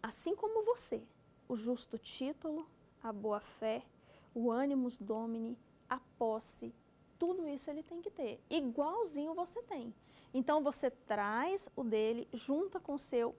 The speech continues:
aí você vai contar pro juiz. Você precisa contar pra ele, falar o porquê que você tá entrando. "Não, eu só tenho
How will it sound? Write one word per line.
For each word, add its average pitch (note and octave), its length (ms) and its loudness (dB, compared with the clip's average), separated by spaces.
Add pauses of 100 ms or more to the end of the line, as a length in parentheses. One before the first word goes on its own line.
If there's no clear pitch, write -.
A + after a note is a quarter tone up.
aí C#4 100 0
você C4+ 180 -6
vai D4+ 140 -2 (100)
contar F4 680 -4
pro D#4 160 -6
juiz. D#4+ 380 -4
Você - 180 -8
precisa F#4+ 320 -8
contar A4 400 -2
pra D#4 120 -2
ele, G#3+ 200 0
falar D4 320 0
o C#4+ 60 0
porquê D4+ 380 -4
que - 80 -14
você D#4 220 -6
tá E4+ 100 -12
entrando. F4 280 -6
"Não, D4 80 -2
eu E4 40 -4
só D#4+ 140 -2
tenho C#4 240 -2